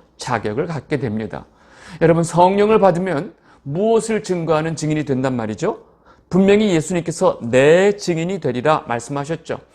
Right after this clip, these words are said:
주님께서 말씀하신 대로 우리는 바로 예수 그리스도 주님의 증인이 되는 것입니다. 왜냐하면 우리에게 성령이 오시면 우리는 성령 하나님을 통해서 예수님을 보게 되고 예수님을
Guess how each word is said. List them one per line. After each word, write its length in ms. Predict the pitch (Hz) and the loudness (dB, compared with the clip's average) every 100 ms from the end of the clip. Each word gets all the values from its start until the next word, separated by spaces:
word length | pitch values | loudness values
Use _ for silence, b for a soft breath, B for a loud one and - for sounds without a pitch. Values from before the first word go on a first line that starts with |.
| B B | B B
주님께서 400 | - 180 185 175 | 0 2 4 2
말씀하신 580 | 180 139 135 151 131 143 | 2 2 2 -4 -2 -2
대로 380 | 131 113 113 175 - | -2 -2 -4 -6 -4
우리는 280 | 135 151 143 | 0 0 2
바로 420 | 139 170 233 B B _ | 4 6 4 B B _
예수 360 | 160 208 208 214 | 6 6 6 -2
그리스도 560 | 190 170 - 147 104 b b | -2 -4 -2 -4 -4 b b
주님의 560 | - 160 147 127 127 127 | -8 -4 -2 0 -2 -4
증인이 640 | - 160 139 120 202 233 _ | 0 2 2 0 -2 -6 _
되는 240 | - 156 | -4 -4
것입니다. 540 | 160 147 143 120 - - _ _ _ | -8 -10 -10 -12 -14 -20 _ _ _
왜냐하면 640 | 127 139 147 180 127 170 - b b | 2 6 6 4 -2 -6 -12 b b
우리에게 320 | 165 175 196 | 4 6 6
성령이 440 | 196 185 190 190 208 | 4 2 -2 0 0
오시면 580 | 165 127 170 233 170 B B B | -2 -2 2 2 2 B B B
우리는 320 | 160 180 202 | 2 4 2
성령 420 | 202 190 190 196 196 | 0 0 0 0 -2
하나님을 440 | 175 180 165 160 | -2 -2 -2 -4
통해서 560 | 156 156 160 165 170 B B B | -4 -2 0 2 2 B B B
예수님을 720 | 160 214 233 220 202 196 190 | 2 2 4 0 2 2 2
보게 260 | - 135 127 | 2 0 0
되고 360 | 117 110 180 208 B - | -4 -4 -6 -8 B 2
예수님을 680 | 170 220 - 208 214 - | 6 6 4 0 0 0